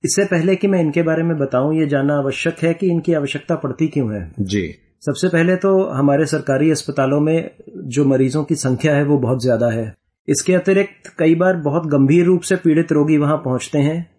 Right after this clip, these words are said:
Speaker 1: और ऐसे रोगी की चिकित्सा का प्रयास रहता है, किंतु फिर भी हर एक रोगी का, अ, शत प्रतिशत इलाज संभव नहीं होता, जिसके कारण तनाव की स्थिति उत्पन्न होती है। इन सभी को मद्देनजर रखते हुए सुझाव दिए गए हैं।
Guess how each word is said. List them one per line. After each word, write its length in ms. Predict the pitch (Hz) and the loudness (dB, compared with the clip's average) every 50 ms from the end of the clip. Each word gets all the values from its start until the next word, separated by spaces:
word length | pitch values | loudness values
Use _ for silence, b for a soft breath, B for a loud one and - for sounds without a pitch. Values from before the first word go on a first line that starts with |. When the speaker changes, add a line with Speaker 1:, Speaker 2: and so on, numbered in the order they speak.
| _ _ _ - | _ _ _ -2
Speaker 1:
और 260 | - 151 156 151 - | 0 0 0 2 0
ऐसे 280 | 156 139 139 - 185 180 | 0 0 2 2 2 2
रोगी 260 | 165 170 165 170 185 | 2 2 2 2 0
की 140 | 170 185 180 | 0 0 -2
चिकित्सा 600 | 175 - 151 - 151 139 - - - - 170 165 | -2 -4 -4 -2 -2 -4 -4 -4 -2 0 0 0
का 180 | 165 - 175 | 2 0 0
प्रयास 500 | 165 - - 139 131 135 139 151 156 - - | 0 0 0 0 2 2 2 2 0 0 -2
रहता 380 | 131 127 123 123 - - 156 151 | 0 0 0 0 0 0 0 2
है, 160 | 156 160 151 | 2 0 -2
किंतु 340 | 151 - 151 151 147 170 160 151 - _ | -2 -2 -2 0 0 -2 -2 -2 -4 _
फिर 120 | - 170 170 | 0 0 2
भी 160 | 165 190 185 | 4 4 4
हर 180 | 160 143 139 151 | 4 4 2 2
एक 260 | 156 156 - - - - _ _ _ _ - 135 | 0 0 -4 -12 -20 -20 _ _ _ _ -4 0
रोगी 680 | 135 147 135 139 156 160 147 139 135 - _ _ _ - - | 2 2 4 4 4 4 4 4 0 -6 _ _ _ -2 0
का, 220 | 151 147 143 143 143 | 2 4 4 2 2
अ, 440 | - - - - - - 131 127 | 0 -6 -12 -10 -4 0 0 0
शत 320 | 123 - - 143 143 - - | 0 0 0 -2 -2 -2 -4
प्रतिशत 480 | - 139 131 - - 139 - - 156 143 156 | -4 -4 -4 -4 -6 -6 -4 -4 -2 -2 0
इलाज 240 | 147 127 123 131 135 | 0 2 2 0 0
संभव 380 | - - 135 135 131 143 135 | -2 -2 -2 0 0 2 2
नहीं 240 | 131 127 135 139 131 | 2 2 4 4 4
होता, 400 | 135 139 135 - 143 143 143 - _ | 2 0 0 0 -2 -2 -4 -2 _
जिसके 240 | 147 143 - - 170 | -2 0 0 0 0
कारण 280 | 156 - 156 151 165 170 | 0 2 0 2 2 0
तनाव 340 | 160 165 135 131 135 135 - | 0 0 0 0 0 -2 -2
की 80 | - 143 | -4 -4
स्थिति 300 | - - 135 131 - 139 | -2 -2 -4 -2 0 0
उत्पन्न 300 | 131 123 - - 135 127 | 0 0 0 -2 -2 0
होती 280 | 120 117 - - 113 107 | 0 -2 0 0 -2 -2
है। 220 | 113 104 101 - _ _ _ _ _ - | -2 -4 -8 -12 _ _ _ _ _ 2
इन 140 | 175 202 | 2 2
सभी 280 | 190 - 196 180 180 202 | 4 2 2 2 2 0
को 280 | 185 - 202 185 165 147 | 2 2 2 2 2 0
मद्देनजर 760 | 147 147 170 165 160 - - _ - 147 143 135 156 147 139 | 2 2 2 0 0 -2 -8 _ -2 -2 0 2 2 0 0
रखते 240 | 131 - - 160 160 | -2 -2 0 0 2
हुए 160 | 156 160 165 | 2 2 2
सुझाव 400 | 156 147 123 113 127 131 127 123 | 0 -2 -2 -2 -2 -2 -2 0
दिए 220 | 131 127 123 113 | 2 2 2 2
गए 140 | 113 117 113 | 0 -2 -2
हैं। 280 | 104 113 110 104 113 | -2 -4 -6 -8 -10